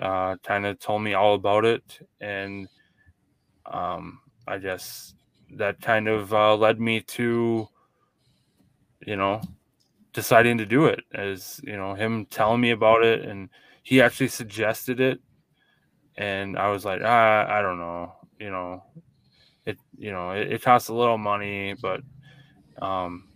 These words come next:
I'm glad that he not really talked me into it, but,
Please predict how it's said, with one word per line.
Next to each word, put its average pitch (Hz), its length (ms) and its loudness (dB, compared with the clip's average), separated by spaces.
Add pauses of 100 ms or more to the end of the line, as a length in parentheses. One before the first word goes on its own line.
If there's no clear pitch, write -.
(460)
I'm 113 220 4
glad 110 440 6
that 107 260 4 (500)
he 104 600 -8 (560)
not 120 320 2
really 127 380 6
talked 104 380 2
me 101 160 -8
into 98 360 -4
it, 95 180 -8
but, 95 300 -2